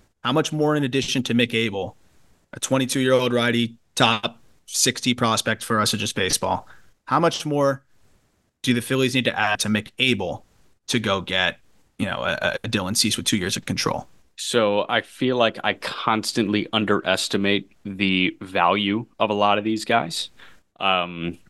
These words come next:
Speaker 2: I think that when we're talking about some of the better players in baseball at a cheap price point, we always undershoot. And I don't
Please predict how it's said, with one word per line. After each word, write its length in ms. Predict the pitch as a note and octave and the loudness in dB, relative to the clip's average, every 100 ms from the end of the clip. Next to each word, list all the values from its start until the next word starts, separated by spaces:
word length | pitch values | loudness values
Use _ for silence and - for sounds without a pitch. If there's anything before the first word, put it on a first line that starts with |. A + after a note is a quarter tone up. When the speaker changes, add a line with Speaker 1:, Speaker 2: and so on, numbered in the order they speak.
| _ | _
Speaker 2:
I 140 | F2+ F#2 | 0 0
think 300 | - G2 - | -2 -2 0
that 180 | F#2 | 0
when 140 | G2+ F#2+ | 0 0
we're 100 | F#2 | -2
talking 460 | - A2 G#2+ G#2 | 2 2 2 -2
about 240 | G2 F2+ F2 | 0 0 0
some 200 | - G2 | 0 0
of 60 | |
the 80 | F#2 | 0
better 260 | - F2+ F#2 | 0 2 0
players 460 | - F#2 F#2 F2+ - | 0 0 0 -2 -2
in 240 | F#2+ G2 | -2 0
baseball 640 | F2+ D#2+ - A2+ B2 G2 - | 0 -2 -2 0 0 -2 -4
at 300 | F2+ F#2 E2 - | 0 0 -2 -6
a 60 | D#2 | -4
cheap 380 | - - G#2 - | 0 0 0 0
price 300 | F#2 F2 - | 0 2 0
point, 400 | - C#3 - - - - - - _ _ _ - | 0 0 0 -8 -20 -20 -20 -20 _ _ _ -2
we 300 | G2+ A2 G#2+ | 2 2 2
always 560 | A2+ A2+ A2+ G#2+ G2 F#2+ - | 0 2 2 0 -2 -4 -2
undershoot. 880 | G#2+ G2 F2 - - E2 - - - - - | 0 2 0 0 0 0 0 -4 -6 -12 -4
And 140 | A2 | -2
I 120 | G2 G2 | 0 -2
don't 520 | - A#2+ A#2+ B2+ | -2 0 2 0